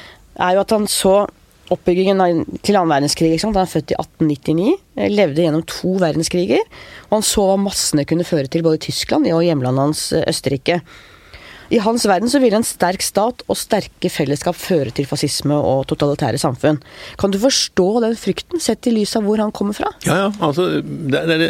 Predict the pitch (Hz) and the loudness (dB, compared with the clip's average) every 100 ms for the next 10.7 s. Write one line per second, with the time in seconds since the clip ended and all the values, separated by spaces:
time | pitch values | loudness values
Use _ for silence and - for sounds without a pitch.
0 | 175 151 170 170 120 127 139 120 131 135 | 0 2 2 2 2 2 2 2 2 0
1 | - - - - 131 131 110 104 - 131 | -6 -18 -20 -2 0 2 0 -2 0 0
2 | 127 - 110 127 - 110 123 - 120 120 | 0 0 0 0 0 -2 -2 0 -2 0
3 | - 113 - 120 120 120 120 - 117 98 | 0 0 0 0 0 -2 -4 -4 -2 -2
4 | 110 - - - - - 131 139 143 160 | -2 -6 -14 -20 -10 -2 0 2 2 2
5 | - 180 - - 156 - 143 120 120 143 | 2 0 -2 0 -2 -2 0 0 0 0
6 | 139 139 143 160 180 - - 123 131 - | 2 2 2 2 0 -2 -2 0 -2 -6
7 | - - - - - 127 135 123 131 165 | -16 -20 -20 -8 -2 2 4 4 4 2
8 | 123 - - - 110 127 123 123 - 127 | 0 -6 -6 -4 -2 -4 -6 -6 -2 -2
9 | - - 110 123 123 123 123 123 120 110 | 0 0 2 2 2 2 2 0 0 0
10 | 107 98 107 107 107 98 110 | -2 0 0 0 0 0 -2